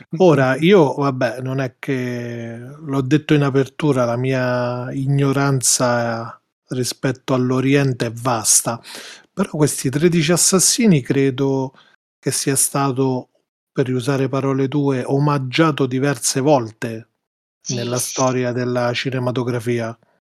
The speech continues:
Speaker 3: Sì, assolutamente sì. Sì, è un, è un classico, un altro di quei classici. E a-,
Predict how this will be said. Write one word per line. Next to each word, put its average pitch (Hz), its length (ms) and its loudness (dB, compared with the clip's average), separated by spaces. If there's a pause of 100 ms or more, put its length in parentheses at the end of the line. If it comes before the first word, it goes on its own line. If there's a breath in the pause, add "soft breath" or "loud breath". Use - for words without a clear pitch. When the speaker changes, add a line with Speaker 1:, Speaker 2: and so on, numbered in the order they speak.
(220)
Speaker 3:
Sì, - 180 -14
assolutamente 143 680 -12
sì. 156 180 -12
Sì, - 140 -4
è 165 40 0
un, 156 160 -6
è 160 100 -6
un 151 260 -10
classico, 135 560 -8
un 151 80 -18
altro 147 720 -12
di 151 100 -20
quei 170 140 -8
classici. 196 380 -6 (480 loud breath)
E 196 160 -4
a-, 196 200 -2